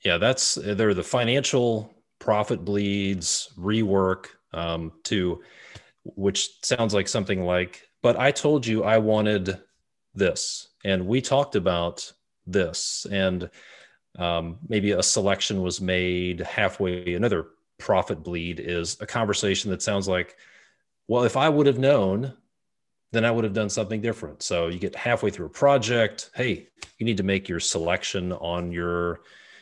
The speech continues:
your stone countertop." And in the rush to, to make the selection, there's no time to check pricing. They make a selection, you pull the trigger, you order it, then you get the pricing in and you're like, "Oh,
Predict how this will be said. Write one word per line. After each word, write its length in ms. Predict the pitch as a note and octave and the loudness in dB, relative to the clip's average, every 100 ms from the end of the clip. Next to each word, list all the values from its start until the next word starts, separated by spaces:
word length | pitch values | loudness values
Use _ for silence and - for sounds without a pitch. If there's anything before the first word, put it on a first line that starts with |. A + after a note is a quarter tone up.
| - - - | -20 -20 -6
your 380 | E2 E2 E2 D#2+ | -4 -2 -4 -4
stone 720 | - - G#2 G2+ G2 F#2+ F2+ | -4 0 2 2 2 2 0
countertop." 680 | F2+ A2+ G#2 F#2 F2+ D#2 - _ _ _ _ | -2 -2 0 -2 -4 -6 -8 _ _ _ _
And 380 | F2+ F2+ F2 F2 | 0 2 0 -2
in 120 | - | -2
the 100 | G#2 | 0
rush 420 | F#2 A2 A2 - - | 4 4 4 0 -8
to, 180 | G#2 F2 | -16 -16
to 100 | - | -6
make 200 | G2 F#2 | -4 -4
the 80 | E2 | -4
selection, 500 | - A2 A#2 G#2+ A2+ | -4 2 2 2 0
there's 180 | F#2+ F#2+ | -2 -2
no 120 | F2+ | -4
time 320 | - G2 F#2 | -4 -4 -4
to 80 | E2 | -6
check 320 | - B2+ - | -4 -4 -4
pricing. 720 | - A#2+ A#2 - A2+ G#2 G2+ G2 - - _ _ _ _ | -2 0 0 -2 -2 -2 -4 -6 -18 -20 _ _ _ _
They 80 | F2+ | -2
make 180 | A2+ B2 | 2 2
a 60 | |
selection, 760 | - G#2+ G2 F#2+ - G2 F#2 F2+ | 2 4 4 2 0 -2 -2 -2
you 140 | E2 | -4
pull 240 | - C#3 A#2+ | 0 4 4
the 80 | |
trigger, 260 | G#2 G#2 F#2+ | 2 0 0
you 140 | F2+ | -2
order 320 | F#2 D#3 C#3+ B2+ | 4 6 8 6
it, 160 | A#2 | 4
then 120 | C#3 | 2
you 40 | D3+ | 2
get 100 | C3 | 0
the 60 | A2+ | 0
pricing 420 | B2+ A#2 - G#2 | 2 2 0 2
in 200 | G#2+ G#2 | 2 2
and 80 | F2+ | 0
you're 120 | E2+ | -2
like, 200 | D#2+ - | -4 -4
"Oh, 580 | F#2+ F2+ D#2+ - G1+ | -2 -2 -4 -10 -16